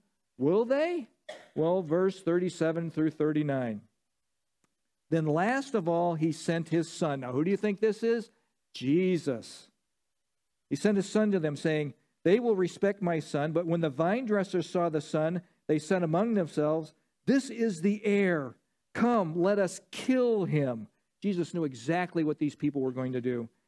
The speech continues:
"And seize his inheritance." So they took him and cast him out of the vineyard and killed him. Now, you need to know this, and I think these leaders knew this,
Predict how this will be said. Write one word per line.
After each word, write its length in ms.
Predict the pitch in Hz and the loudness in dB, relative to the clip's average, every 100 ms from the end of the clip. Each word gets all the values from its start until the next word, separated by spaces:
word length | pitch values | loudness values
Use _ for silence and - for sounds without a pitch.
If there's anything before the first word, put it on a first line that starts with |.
| _ | _
"And 220 | - 170 156 | -2 0 -2
seize 600 | - 247 240 226 196 - | -2 0 2 2 0 0
his 360 | 208 208 196 | 2 2 2
inheritance." 960 | - 170 139 165 170 147 135 117 - - _ _ _ _ _ _ - | -4 -2 0 2 2 0 -4 -10 -12 -20 _ _ _ _ _ _ -2
So 120 | 175 | 0
they 140 | 170 | 2
took 320 | 151 240 233 220 | 2 0 0 0
him 180 | 196 | 0
and 100 | 170 | -2
cast 380 | - 185 185 - | -2 -2 0 -2
him 120 | 180 | -2
out 160 | 175 165 | -2 0
of 40 | |
the 60 | 151 | -2
vineyard 460 | 139 165 160 156 131 _ _ - | 0 -2 0 -2 -6 _ _ -4
and 300 | 151 143 - | -4 -4 -8
killed 500 | - - 180 170 131 | -2 2 4 4 2
him. 300 | 143 123 107 _ _ _ _ _ _ _ _ _ _ _ _ - - - - | 0 -2 -6 _ _ _ _ _ _ _ _ _ _ _ _ -16 -16 -12 -4
Now, 300 | 160 160 - | -2 -2 -4
you 280 | 214 175 277 | 0 2 2
need 220 | 247 240 | 0 0
to 80 | 190 | 0
know 260 | 175 170 156 | 2 0 0
this, 280 | 160 160 | 0 -2
and 120 | 156 151 | -2 -2
I 140 | 196 | -2
think 260 | 202 202 180 | 0 -4 0
these 220 | 170 147 | -2 2
leaders 480 | 165 214 233 185 147 | 2 4 2 0 0
knew 180 | 151 151 | 0 0
this, 400 | 143 147 143 | 0 -2 -6